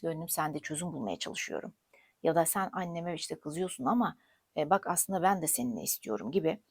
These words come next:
aslında bir iletişime ihtiyaç duyulacak. Burada çok çok küçük bir kısmınız, ortak enerji burası yine. Evet, bunu hayata dökebilirsiniz arkadaşlar.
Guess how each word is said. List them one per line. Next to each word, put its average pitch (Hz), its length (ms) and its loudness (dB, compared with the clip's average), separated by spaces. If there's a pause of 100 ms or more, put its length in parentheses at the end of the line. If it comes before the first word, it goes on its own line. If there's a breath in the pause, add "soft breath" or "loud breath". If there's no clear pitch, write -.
(200)
aslında 190 220 2
bir 208 160 -6
iletişime 160 460 -2
ihtiyaç - 460 -6
duyulacak. 131 460 -2 (320 loud breath)
Burada 226 180 6
çok 226 240 -2
çok - 180 -4
küçük - 240 -8
bir 170 120 2
kısmınız, - 640 0 (380 soft breath)
ortak 160 320 0
enerji 139 340 0
burası - 260 -4
yine. 143 220 -4
Evet, 151 200 -6
bunu 170 180 -4
hayata 127 360 4
dökebilirsiniz 127 600 0
arkadaşlar. 160 640 0